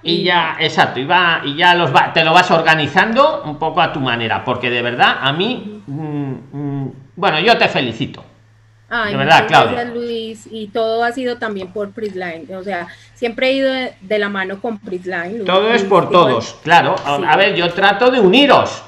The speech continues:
Speaker 2: yo trato de uniros,
Speaker 1: Sí,
Speaker 2: yo el
Speaker 1: total.
Speaker 2: canal lo creé porque, si, lo he dicho veinte veces, veía vídeos por ahí sueltos y, y, y muchos
Speaker 1: Ujú.
Speaker 2: decían verdaderas barbaridades y verdaderas mentiras. Dije, "Voy a hacer un canal,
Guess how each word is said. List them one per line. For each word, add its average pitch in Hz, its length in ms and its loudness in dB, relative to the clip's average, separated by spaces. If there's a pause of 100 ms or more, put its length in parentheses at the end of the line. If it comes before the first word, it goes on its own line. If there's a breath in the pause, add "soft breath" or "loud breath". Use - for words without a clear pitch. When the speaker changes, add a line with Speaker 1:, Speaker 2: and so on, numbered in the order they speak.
Speaker 2:
yo 165 220 2
trato 214 360 4
de 247 120 2
uniros, 233 340 4
Speaker 1:
Sí, 135 80 2
Speaker 2:
yo 208 260 6
el 165 200 2
Speaker 1:
total. - 0 -
Speaker 2:
canal 208 400 6
lo 254 160 6
creé 254 400 6
porque, 160 540 0
si, 165 200 -4
lo 160 80 -4
he 170 40 2
dicho 202 200 -2
veinte 208 240 -2
veces, 247 340 4
veía 196 600 4
vídeos 202 320 -2
por 202 180 -4
ahí 196 120 2
sueltos 254 720 2
y, 147 80 -4 (520)
y, 127 40 -4
y 123 40 -4
muchos 175 380 -4
Speaker 1:
Ujú. 165 80 -10
Speaker 2:
decían 196 380 -2
verdaderas 160 720 0
barbaridades 139 800 2
y 175 40 -2
verdaderas 160 440 0
mentiras. 127 480 -2
Dije, 120 260 -6
"Voy 135 240 -4
a 147 60 2
hacer 147 180 -4
un 156 80 -8
canal, 285 400 4